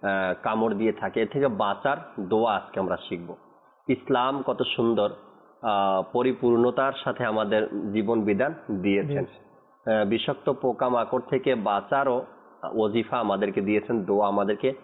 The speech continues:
Speaker 1: শিখিয়ে দিয়েছেন, যাতে করে আমরা এই দোয়া পাঠ করি এবং বিষাক্ত পোকামাকড় থেকে যেন আমরা হেফাজত থাকতে পারি। আর এই দোয়ার বরকত, তাও আমরা জানবো ইনশাআল্লাহ তাআলা। এই দোয়া সম্পর্কিত একটি ঘটনাও রয়েছে, আহ,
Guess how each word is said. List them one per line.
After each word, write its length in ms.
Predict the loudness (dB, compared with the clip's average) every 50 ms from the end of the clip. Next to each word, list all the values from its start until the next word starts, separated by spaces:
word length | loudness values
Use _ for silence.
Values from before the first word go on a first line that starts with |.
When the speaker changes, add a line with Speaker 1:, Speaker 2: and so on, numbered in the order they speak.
| -20 -20 -20 -20 -20 _ -12 -4 -2
Speaker 1:
শিখিয়ে 280 | -2 0 2 0 0
দিয়েছেন, 340 | 2 2 2 2 2 2 2
যাতে 200 | 2 2 2 2
করে 160 | 2 2 2
আমরা 320 | 2 0 0 0 0 0 0 0
এই 160 | 0 0 2
দোয়া 220 | 2 2 2 2
পাঠ 340 | 2 2 0 0 0 0 0
করি 280 | 0 2 2 2 0 -2 -2 -2
এবং 360 | 0 0 2 2 2 2 0
বিষাক্ত 460 | 0 -2 -2 -2 -4 -6 -4 -4 -4
পোকামাকড় 640 | -4 -2 -2 -2 -2 0 0 0 0 0 0 -2 -6 -4 -4
থেকে 180 | -2 0 0 2
যেন 120 | 2 2
আমরা 300 | 2 2 2 0 -2 -4 -10 -20 -20 -20 -20 -20 -20 -20 _ _ _ _ 0
হেফাজত 400 | 0 0 2 0 0 2 0 -2 -2
থাকতে 320 | -4 -8 -8 -2 -2 -2 -2
পারি। 360 | 0 0 0 0 0 -2 -4 -2 0
আর 160 | 0 0 0 2
এই 120 | 2 2
দোয়ার 340 | 2 4 4 4 4 2 2
বরকত, 400 | 2 0 0 0 0 0 -2 -2 -2 -8 -20 -20 -20 -8 -4
তাও 180 | 0 0 2
আমরা 220 | 2 2 2 0 2
জানবো 300 | 2 0 0 0 2 0
ইনশাআল্লাহ 500 | 0 0 0 0 0 0 2 2 0 0
তাআলা। 340 | 0 2 2 2 2 0 -2 -4 -10 -20 -20 -20 -20 -10 -4
এই 180 | 0 0 2 2
দোয়া 240 | 2 2 2 2
সম্পর্কিত 600 | 2 0 0 0 2 2 0 0 0 -2 0 2
একটি 220 | 0 0 2 0 0
ঘটনাও 460 | 0 0 0 2 2 2 2 2 2
রয়েছে, 320 | 2 2 0 0 0 -2
আহ, 800 | -2 -2 -6 -8 -4 -2 0 0 2 2 2 2 2 0 0 -2